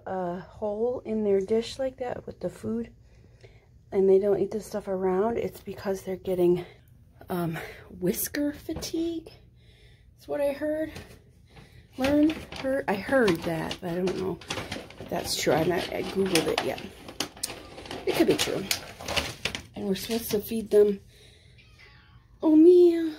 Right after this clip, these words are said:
with a saucer. On a saucer. But, oops. <laughs> There you go, kitty.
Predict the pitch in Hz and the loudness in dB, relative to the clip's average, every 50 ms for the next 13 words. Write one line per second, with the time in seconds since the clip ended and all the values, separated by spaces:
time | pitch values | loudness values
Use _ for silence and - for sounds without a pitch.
0 | - - - - 214 - 190 185 - - - 233 214 202 - - 202 - - - | -16 -18 -18 -16 -12 -10 -10 -10 -8 -8 -6 -6 -6 -6 -6 -10 -12 -12 -12 -14
1 | - - - _ _ _ - - - - - - _ _ _ _ - 196 175 170 | -20 -20 -20 _ _ _ -20 -20 -20 -20 -20 -20 _ _ _ _ -2 0 2 2
2 | 165 160 - - 226 202 - - - - - - _ _ - - - - - - | 2 0 -6 -8 -8 -8 -8 -10 -12 -12 -12 -18 _ _ -20 -20 -20 -18 -14 -14
3 | - - - - - - 208 220 320 311 - - - - - - - - - - | -12 -12 -14 -16 -14 -6 4 6 8 8 8 4 0 -4 -4 -2 -2 -2 -2 -4
4 | - - - - - - - - - - - - 247 240 - - - - - - | -4 -4 -4 -6 -8 -8 -8 -10 -10 -10 -2 4 4 4 4 4 0 -4 -4 -6
5 | - - _ - 294 285 302 302 - - - - - - _ _ _ - 359 - | -6 -10 _ 2 4 4 4 4 0 -10 -18 -20 -20 -20 _ _ _ -4 -4 -2
6 | - - 302 - 302 320 311 320 320 - - - 277 247 269 277 277 - - 233 | 0 -2 -2 2 4 4 4 4 2 -2 -6 -2 0 0 0 0 -2 -8 -10 -10
7 | 220 220 226 240 | -8 -10 -10 -12